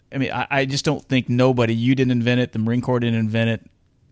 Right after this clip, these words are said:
It, it, they're just principles that just have existed since the dawn of man. I mean, they really almost are biblical in nature. They are biblical in nature, I think, if you look at it. I mean, and it, they're there for our taking,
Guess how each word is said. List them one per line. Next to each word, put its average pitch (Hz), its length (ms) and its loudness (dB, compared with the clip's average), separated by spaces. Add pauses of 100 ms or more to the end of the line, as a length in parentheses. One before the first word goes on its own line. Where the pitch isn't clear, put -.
(220)
It, 120 220 -10
it, 82 260 -10
they're 135 80 -2
just 147 220 -6
principles 156 320 -2
that 127 180 -4
just - 220 -6
have 113 180 -6
existed 107 640 -6
since 107 200 -8
the 101 40 -12
dawn 110 300 -6
of - 120 -14
man. 113 380 -6
I 107 40 -8
mean, 113 140 -6
they 120 60 -6
really 127 260 -6
almost 117 300 -4
are 104 140 -8
biblical 107 420 -8
in 101 80 -10
nature. 113 460 -8
They 117 160 -4
are 117 180 0
biblical 101 400 -10
in 110 60 -8
nature, 107 240 -10
I 113 60 -8
think, 117 220 -10
if 113 120 -12
you 113 80 -8
look 127 200 -6
at 113 140 -8
it. 127 160 -8
I - 40 -12
mean, 123 260 -2 (120)
and 135 140 -4
it, 127 120 -6
they're 143 120 4
there 143 180 2
for 143 200 0
our 117 100 2
taking, 117 500 -2